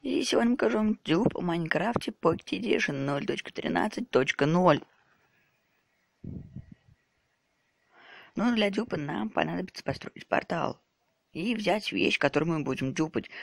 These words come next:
В данный момент у меня будут золотые яблоки. Но для дюпа нам понадобится выкинуть вещь в портал. Так, я кинул криво, теперь кидаем прямо, да? Вот, всё, они у нас телепортировались. Теперь сами мы встаём в портал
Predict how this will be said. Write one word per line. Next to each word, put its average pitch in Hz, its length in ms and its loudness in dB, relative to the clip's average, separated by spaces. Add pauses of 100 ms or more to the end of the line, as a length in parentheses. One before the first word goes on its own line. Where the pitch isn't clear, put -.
(140)
В - 60 -10
данный 190 160 6
момент 185 340 0
у 151 60 -6
меня 143 320 0
будут 147 420 -4 (240)
золотые 131 400 2
яблоки. 139 460 0 (800)
Но 170 340 4 (260)
для 151 140 8
дюпа 170 240 8
нам 156 160 0
понадобится 156 480 -2
выкинуть 139 420 -4
вещь 170 300 0
в - 60 -14
портал. 170 580 2
Так, 151 320 4 (320)
я 135 140 4
кинул 135 320 0
криво, 196 340 0
теперь - 300 0
кидаем 143 400 0
прямо, 160 400 -2
да? 156 180 2 (1120)
Вот, 185 220 6
всё, 156 240 0
они 135 340 0 (180)
у - 60 -12
нас - 80 -10
телепортировались. 165 640 4
Теперь 151 320 0
сами 147 300 2
мы 127 240 -2 (320)
встаём 135 320 4
в - 60 -12
портал 190 500 8